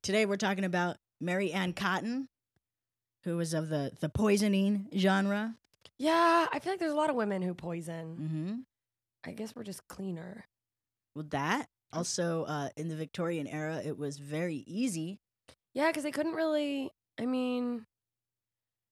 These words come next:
Speaker 2: it mimicked so many things, right? And there wasn't as much forensics going on then.
Speaker 1: Mm-hmm. The symptoms of, uh, arsenic poisoning, specifically, uh,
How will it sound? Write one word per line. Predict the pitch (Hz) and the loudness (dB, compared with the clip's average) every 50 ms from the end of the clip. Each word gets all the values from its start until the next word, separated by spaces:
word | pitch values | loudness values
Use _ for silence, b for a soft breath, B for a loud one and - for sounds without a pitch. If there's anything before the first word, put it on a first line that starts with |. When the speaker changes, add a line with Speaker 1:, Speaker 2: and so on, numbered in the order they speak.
| _ _ _ - | _ _ _ -14
Speaker 2:
it | - - - 233 226 - | -6 0 2 2 2 2
mimicked | 226 233 247 254 226 190 - | 2 0 0 0 -2 -4 -6
so | - - 196 | -6 -4 -4
many | 196 190 180 | -2 -2 -2
things, | 170 196 214 202 180 175 165 | -2 -4 -4 -4 -6 -6 -6
right? | 175 180 180 185 - | -8 -8 -8 -8 -4
And | - 185 | -2 -2
there | 185 180 | -2 0
wasn't | 185 190 185 190 190 | -2 -2 -2 -2 -4
as | 175 180 | -2 -2
much | 185 180 180 - - - - - - - _ _ _ _ _ - | -2 -2 -4 -4 -8 -10 -10 -10 -14 -18 _ _ _ _ _ -10
forensics | 180 175 170 170 175 165 170 170 151 - | -6 -4 -2 -2 -4 -4 -6 -10 -12 -14
going | - - 185 175 170 | -14 -12 -12 -12 -10
on | 165 170 165 | -10 -12 -12
then. | 156 160 175 175 175 175 _ - 165 | -12 -12 -12 -14 -14 -16 _ -4 -2
Speaker 1:
Mm-hmm. | 180 180 196 208 254 - _ _ - | 0 0 2 0 -2 -4 _ _ -4
The | 156 | 0
symptoms | - 220 214 226 226 214 190 196 185 - - _ _ _ _ _ - - | 2 2 2 4 2 0 0 0 -2 -6 -8 _ _ _ _ _ -4 -2
of, | 156 156 147 143 143 | -2 -2 -2 -2 -2
uh, | 139 131 131 - - _ - | -2 -2 -4 -6 -10 _ -2
arsenic | 196 226 226 - 233 220 196 - | 0 2 2 2 2 0 0 2
poisoning, | - 180 165 160 156 151 175 - _ _ _ _ _ _ _ - | 4 4 4 4 4 0 0 -4 _ _ _ _ _ _ _ -14
specifically, | - - - 170 - 190 180 185 175 - 147 139 139 143 _ _ _ _ _ _ _ _ - | -8 -2 0 2 2 2 2 0 0 0 0 0 -2 -4 _ _ _ _ _ _ _ _ -8
uh, | - 139 139 139 135 135 131 131 131 127 117 113 117 - - | -6 -4 -4 -2 -2 -4 -4 -4 -6 -6 -8 -8 -10 -12 -12